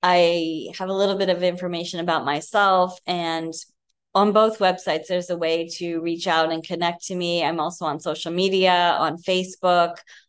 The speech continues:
on Instagram, on YouTube. You can reach out to me on any of those, uh, channels. Or like I said, on my website, there's a connect,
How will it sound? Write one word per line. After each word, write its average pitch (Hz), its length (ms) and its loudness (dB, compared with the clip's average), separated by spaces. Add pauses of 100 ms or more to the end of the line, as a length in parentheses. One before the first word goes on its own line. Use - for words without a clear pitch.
(120)
on 156 160 -4
Instagram, 180 720 -2
on 160 160 0
YouTube. 185 680 -2
You 170 80 -8
can 175 240 -10
reach 160 260 -8
out 175 220 -2
to - 120 -8
me 170 120 -2
on 165 220 0
any 180 340 0
of 165 140 -2
those, 160 480 -4 (640)
uh, 160 220 2
channels. 170 640 0
Or 160 380 2
like 156 180 -2
I 139 100 -2
said, 170 240 -2
on 160 120 -4
my 160 120 -6
website, 160 460 -2
there's 160 240 -4
a 165 80 -8
connect, 160 600 -6